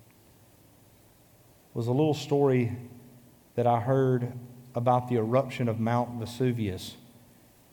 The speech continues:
desto-, destroyed the city of Pompeii in A D seventy-nine.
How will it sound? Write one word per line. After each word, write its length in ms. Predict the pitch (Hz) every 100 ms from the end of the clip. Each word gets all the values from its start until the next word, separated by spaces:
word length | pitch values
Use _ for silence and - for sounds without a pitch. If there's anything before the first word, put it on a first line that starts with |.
| _ -
desto-, 520 | 110 - 147 139 143 123
destroyed 540 | 117 - 147 139 131
the 60 | 113
city 300 | - 139 123
of 160 | 113 120
Pompeii 800 | 123 120 110 123 120 113 107 117
in 200 | 110 110
A 140 | 123
D 160 | 123 113
seventy-nine. 920 | 117 120 113 110 104 101 92 85